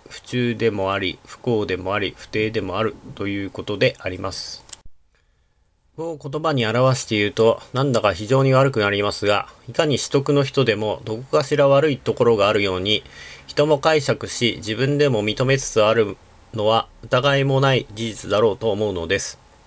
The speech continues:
現に私がこうやって演台に立つのは、全然諸君のために立つのである。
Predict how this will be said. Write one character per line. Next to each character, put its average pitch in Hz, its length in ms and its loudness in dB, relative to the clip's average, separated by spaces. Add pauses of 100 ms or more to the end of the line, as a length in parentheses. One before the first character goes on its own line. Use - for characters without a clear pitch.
(260)
現 170 180 2
に 107 100 2
私 139 300 2
が 147 120 4
こ 147 140 0
う 147 60 6
や 139 80 4
っ - 20 -6
て 135 400 -2
演 131 180 0
台 127 160 4
に 123 120 0
立 120 140 2
つ 101 80 -8
の 95 100 -2
は、 98 180 2 (180)
全 131 220 0
然 147 160 2
諸 147 140 -2
君 127 160 0
の 104 100 -2
た 107 100 0
め 107 80 -2
に 101 120 -2
立 - 320 -4
つ 107 40 -8
の 90 140 -4
で 87 100 2
あ 95 60 4
る。 - 140 -4